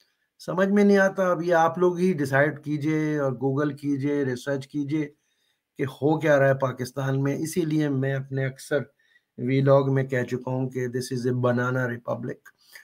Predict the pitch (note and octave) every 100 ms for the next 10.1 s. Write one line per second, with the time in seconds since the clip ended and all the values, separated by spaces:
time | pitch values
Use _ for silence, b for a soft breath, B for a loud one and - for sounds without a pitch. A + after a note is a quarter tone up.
0 | B D#3 D#3+ D#3+ E3 E3 D3+ E3+ G3+ G3
1 | - D#3 D3+ C#3 C#3+ C#3 D3 D3 C#3+ C#3+
2 | D3+ D3 C3 C3 C3+ C3+ C3 A#2+ - C3
3 | C3 B2 C3 B2 B2+ - C3 - b b
4 | b b b - B2+ C3+ C3+ - _ _
5 | - - C3 B2 B2+ C#3+ C#3 D3 D#3+ D3
6 | C#3+ C#3 C#3+ C3+ C3 C#3 C3+ C3 C3+ D3
7 | D#3 C#3 C3+ C#3 C#3 C3+ C3+ C#3 C#3 C#3
8 | C#3+ C3 C3 C#3 C#3 C3+ - C#3 C3+ D3
9 | C#3+ C3 C3+ C3+ C3+ C3 C3+ C#3+ D3 D3
10 | C3